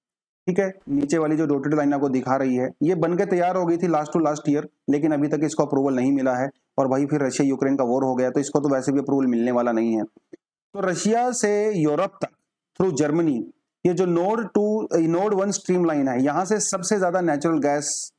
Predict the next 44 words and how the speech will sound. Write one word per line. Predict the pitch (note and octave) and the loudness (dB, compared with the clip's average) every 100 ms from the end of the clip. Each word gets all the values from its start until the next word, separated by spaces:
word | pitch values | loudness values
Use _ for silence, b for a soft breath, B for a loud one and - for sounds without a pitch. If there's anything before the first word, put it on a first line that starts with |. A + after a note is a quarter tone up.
| _ _ _ _ - | _ _ _ _ -6
और | D3 | -2
वो | D3 | 0
रशिया | C3 B2 C#3+ | 0 0 0
से | B2+ D3 F#3 _ - | 0 -2 -4 _ -2
यूरोप | A#2+ B2+ C3+ | 0 0 0
के | C3+ A2+ | -2 0
में | C#3 G3 A2+ | 0 2 -2
export | B2 - C#3+ - | -2 0 0 0
होती | G#2+ - G2+ | -4 -2 -4
है | F2 - | -6 -14
सबसे | - - D#3 G3+ F3+ | -4 -2 0 0 0
ज्यादा, | A#2+ G#2 F#2 E2+ _ _ _ | 2 0 0 -4 _ _ _
ठीक | G#3+ G3 | -4 -2
है। | A#2 - _ _ _ _ _ _ - - | -2 -4 _ _ _ _ _ _ -8 -2
तो | |
क्या | F#3+ F#3+ | 0 0
आप | G#3+ | 0
ये | A#3 | 0
कह | G#3+ | 0
सकते | G3+ G#3 G#3+ | -2 0 0
हो | |
एक | G#3 G3+ | 0 0
तरह | G3 | -2
से | F#3+ G3 | 0 0
भाई | F#3 F#3 | 0 0
यूरोप | G3 F3 F3 F3 | 0 0 0 0
के | |
लिए | F3+ F3+ | 0 2
ना | F#3 | 0
ये | G3 F3 | 0 0
lifeline | C3+ B2+ C3+ B2 B2+ | 0 0 0 2 2
का | |
काम | A#2+ A2+ | 0 0
करती | G#2+ G#2 G#2+ | 0 -2 -2
है, | G#2 G2 - _ _ _ _ _ | -2 -4 -8 _ _ _ _ _
क्योंकि | E3 E3 F#3+ | -8 -2 0
यूरोप | F3+ F3+ | 0 0
के | F3+ | 0
अंदर | F3+ F#3 | 0 0
winters | E3 D#3+ E3+ D#3 | 0 0 0 0
बहुत | D3+ E3 | 0 2
भयंकर | C#3 C3+ C#3 C3 | 0 2 0 0
होती | A#2 G#2+ | -2 -2
हैं, | G2+ | -2